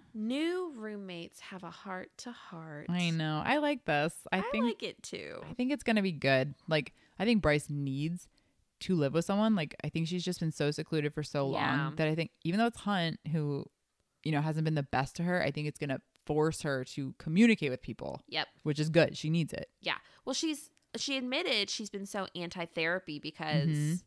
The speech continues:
Speaker 1: she didn't want you know, to get better. So it's like,
Speaker 2: Right.
Speaker 1: she hasn't been talking about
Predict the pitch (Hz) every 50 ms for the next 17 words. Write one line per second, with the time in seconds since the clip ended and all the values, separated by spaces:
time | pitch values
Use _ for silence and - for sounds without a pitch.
0 | _ _ - - - 170 165 165 165 160 156 151 135 - - _ _ _ - 170
1 | 160 143 110 80 - - - 160 147 160 143 - - 143 156 185 170 156 160 160
2 | - 175 175 - 151 131 120 - - - - _ _ - - 330 370 370 349 277
3 | 202 - - - 208 220 262 - 214 175 165 160 160 143 113 -